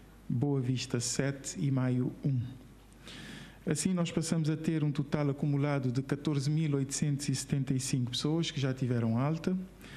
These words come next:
o que representa noventa e seis vírgula quatro por cento do total de casos já notificados em Cabo Verde deste novo coronavírus.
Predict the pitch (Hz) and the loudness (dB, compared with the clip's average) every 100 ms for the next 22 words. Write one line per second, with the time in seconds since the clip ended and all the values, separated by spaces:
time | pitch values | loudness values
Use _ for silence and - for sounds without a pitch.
0 | - - - 131 143 143 139 135 147 147 | -16 -6 -4 0 0 2 0 2 0 2
1 | 135 131 147 139 131 143 135 131 127 123 | 2 2 0 0 0 0 2 0 0 0
2 | 139 131 - 117 - 131 131 - - - | 0 -2 -4 -4 0 0 0 -4 -16 -20
3 | - - - 135 131 - 131 123 - 131 | -20 -10 -2 0 0 0 0 0 -2 0
4 | 123 123 120 110 135 131 131 - 123 - | 0 0 -2 0 0 0 -2 -2 -4 0
5 | 127 120 123 117 110 110 127 123 123 127 | -2 -2 -2 0 -2 0 0 -2 -4 -2
6 | 127 - 113 123 120 120 127 117 107 104 | -2 -2 0 0 0 -2 0 2 0 0
7 | 92 - - | -4 -4 -12